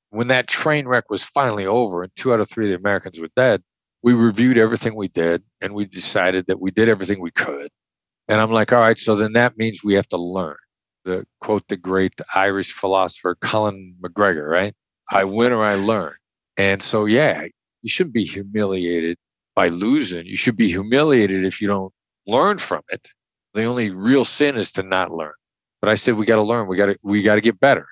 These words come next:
And if we did everything we know how to do, that means that we don't know enough and we gotta go outside." That's when I went to Harvard, started to collaborate with them. But, you know, you win or you learn, and you're not gonna be perfect. So when that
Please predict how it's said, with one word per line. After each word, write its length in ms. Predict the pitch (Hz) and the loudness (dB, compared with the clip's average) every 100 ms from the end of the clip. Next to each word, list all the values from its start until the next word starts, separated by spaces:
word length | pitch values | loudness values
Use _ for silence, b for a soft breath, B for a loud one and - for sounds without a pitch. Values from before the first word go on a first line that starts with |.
| - | -8
And 100 | 90 | -6
if 100 | - | -2
we 160 | 110 104 | -2 0
did 220 | - 120 | 4 4
everything 360 | 127 110 117 101 | 4 2 -4 -2
we 160 | 147 | -2
know 120 | 156 | 0
how 120 | 98 104 | 2 0
to 100 | 90 | 0
do, 260 | 95 95 | -2 0
that 200 | 98 101 | 0 -2
means 300 | 101 95 - 104 | -4 -8 -8 -4
that 160 | 95 - _ _ _ _ | -4 -4 _ _ _ _
we 260 | 95 262 370 | -4 0 2
don't 220 | 240 - | 2 0
know 180 | 110 117 | -2 -2
enough 320 | 90 180 - | -2 -4 -4
and 100 | 95 | -6
we 160 | 95 117 | 0 2
gotta 140 | 113 | 2
go 120 | 101 98 | 2 2
outside." 500 | 95 - 135 107 - _ _ | 0 0 -2 -2 -4 _ _
That's 240 | - 104 - | -2 -2 -4
when 80 | 101 | -6
I 60 | |
went 180 | 92 92 | -6 -6
to 80 | 92 | -6
Harvard, 280 | 87 139 110 _ _ _ _ _ | -4 -6 -10 _ _ _ _ _
started 280 | - 98 92 | -4 -2 -2
to 80 | |
collaborate 460 | 95 101 92 90 90 | -2 0 2 0 -2
with 140 | 85 | -2
them. 240 | - 120 78 | -2 -2 -2
But, 220 | 85 - | -6 -6
you 60 | 104 | -6
know, 60 | |
you 140 | 104 95 | -6 -6
win 220 | 113 180 | -2 -2
or 40 | |
you 100 | 175 92 | 0 -2
learn, 360 | 87 135 82 - _ _ - | -2 -4 -6 -12 _ _ -6
and 160 | 92 87 90 _ - | -6 -8 _ _ -8
you're 100 | 104 | -2
not 200 | 117 117 | 0 0
gonna 160 | 107 | -2
be 180 | 95 104 | 0 -2
perfect. 560 | - - 113 - 82 - | -2 -2 -2 -2 -6 -8
So 420 | - 90 85 85 _ _ _ _ | -4 -2 -2 -6 _ _ _ _
when 180 | 104 110 | -4 0
that 200 | 113 | 0